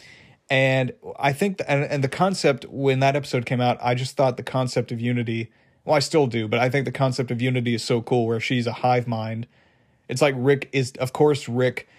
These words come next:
being, like, the smartest person in the universe would date a hive mind, you know, someone capable of, you know, someone so smart and so capable of, like, just controlling, a po-, you know, like,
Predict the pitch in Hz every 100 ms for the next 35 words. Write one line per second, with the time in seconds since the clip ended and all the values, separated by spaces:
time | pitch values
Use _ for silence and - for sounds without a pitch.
0 | _ - 135 120 123 120 123 - 143 120
1 | 117 - _ - 131 - 123 117 113 123
2 | 120 113 113 - 113 113 123 120 117 -
3 | _ _ _ - 113 127 123 110 104 104
4 | 107 - - 135 113 110 139 123 120 123
5 | 117 113 117 101 110 110 - _ _ _
6 | _ _ _ _ - - 139 113 113 139
7 | 131 127 131 - 127 120 120 120 - 123
8 | 131 127 123 117 117 123 113 113 127 -
9 | - _ _ _ _ _ _ _ - -
10 | 135 - 139 131 127 117 110 - - -
11 | - - 123 117 110 104 113 110